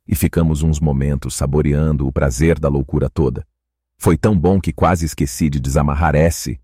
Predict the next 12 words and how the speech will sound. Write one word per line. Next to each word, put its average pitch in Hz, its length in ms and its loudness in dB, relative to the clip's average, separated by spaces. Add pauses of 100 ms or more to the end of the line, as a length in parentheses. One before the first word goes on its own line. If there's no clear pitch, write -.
(160)
esqueci - 380 -2
nada, 71 420 0 (300)
deixei 85 460 2
ele 76 120 2
um 73 80 2
pouco 76 260 0
aflito. - 460 -4 (440)
Ele 92 160 4
estava 85 340 0
exausto 73 600 0
e 73 80 2
agradecido, 71 760 -2